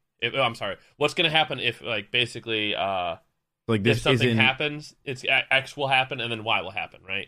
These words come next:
Speaker 2: Okay, got it.
Speaker 1: Um, so the thing is, most isekais,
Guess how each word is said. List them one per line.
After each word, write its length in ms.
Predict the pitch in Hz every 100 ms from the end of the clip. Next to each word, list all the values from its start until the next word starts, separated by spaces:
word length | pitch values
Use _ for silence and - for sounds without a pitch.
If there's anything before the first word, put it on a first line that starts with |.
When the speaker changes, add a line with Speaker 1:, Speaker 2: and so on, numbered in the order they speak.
| -
Speaker 2:
Okay, 220 | 101 85 - _
got 140 | - 87
it. 100 | 85
Speaker 1:
Um, 600 | 117 110 101 87 64 64 _ _ _ _
so 400 | - 160 156 - _
the 60 | 160
thing 240 | 185 214
is, 320 | 190 170 - - _ _ _ _ _ _ _ _ _ _ _ _ _
most 520 | 160 156 180 202 - -
isekais, 800 | 156 180 175 190 190 208 208